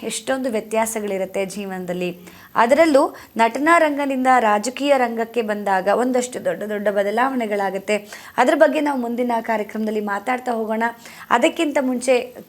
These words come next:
ತಿಳಿಸ್ಕೊಡಿ, ನಿಮ್ಮ ನಟನಾ ಜೀವನ ಹೇಗೆ ಶುರುವಾಯಿತು?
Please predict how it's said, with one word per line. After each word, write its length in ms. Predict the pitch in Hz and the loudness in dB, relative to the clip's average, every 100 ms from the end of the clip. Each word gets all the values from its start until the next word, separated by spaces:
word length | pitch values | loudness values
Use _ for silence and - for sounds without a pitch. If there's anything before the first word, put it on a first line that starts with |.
| - | -4
ತಿಳಿಸ್ಕೊಡಿ, 560 | 240 240 - 226 233 226 - - 226 | -4 -2 -2 0 0 -2 -20 -10 -2
ನಿಮ್ಮ 280 | 302 339 285 - | 0 4 2 2
ನಟನಾ 520 | 202 196 220 269 285 | -6 -6 -2 2 2
ಜೀವನ 400 | 208 233 214 214 208 208 | 0 -4 -2 0 0 -2
ಹೇಗೆ 340 | 220 220 220 | -2 -2 -2
ಶುರುವಾಯಿತು? 680 | 226 190 175 180 180 202 | -4 -6 -4 -4 -2 -4